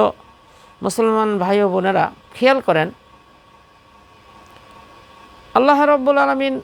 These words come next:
শয়তানকে যখন, আজাজিলকে আদমকে সম্মান করার কথা বলেছিলেন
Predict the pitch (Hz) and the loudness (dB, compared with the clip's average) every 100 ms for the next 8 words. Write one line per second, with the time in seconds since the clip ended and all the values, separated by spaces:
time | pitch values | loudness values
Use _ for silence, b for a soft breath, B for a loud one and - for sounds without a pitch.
0 | _ - - 226 240 254 254 247 226 214 | _ -20 -4 0 2 2 2 0 0 0
1 | 202 202 - _ _ _ _ _ - 208 | -2 -6 -10 _ _ _ _ _ -2 0
2 | 214 202 233 214 202 190 - - 190 196 | 2 2 2 2 -2 -4 -8 -4 -2 0
3 | 220 208 - 196 202 214 214 202 185 185 | -2 -4 -4 -4 -2 -2 0 0 0 -2
4 | 175 170 165 160 160 185 | -6 -4 -4 -4 -6 -8